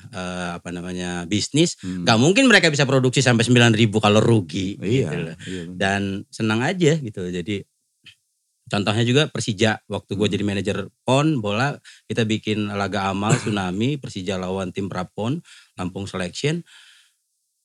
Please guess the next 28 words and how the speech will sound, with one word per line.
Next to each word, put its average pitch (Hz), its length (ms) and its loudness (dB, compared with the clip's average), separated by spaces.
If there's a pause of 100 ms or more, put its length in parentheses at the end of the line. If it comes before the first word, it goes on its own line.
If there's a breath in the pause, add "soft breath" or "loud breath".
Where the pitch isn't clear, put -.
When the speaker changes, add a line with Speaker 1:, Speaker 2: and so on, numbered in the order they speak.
(100)
Speaker 1:
Menurut 147 400 6
gue 190 320 8
ya, 110 240 4
menurut 127 320 4
gue 127 240 2
itu 196 160 2
event 131 800 2 (160)
paling 110 240 4
besar 147 320 4
yang 156 160 2
pernah 123 320 2
ada 113 80 2
di 107 160 2
Lampung 107 640 0
gitu 90 240 -6
loh. 80 200 -6 (440)
Karena 107 480 2
waktu 104 320 -4
itu, 151 320 0
eh, 101 480 -2
gue 127 160 2
cuma 131 160 2
jual 113 320 2
tiket 139 320 -4
enam 113 160 -2
ribu 98 400 -6 (160)
lembar, 90 560 -4
Speaker 2:
Hmm. 92 320 -12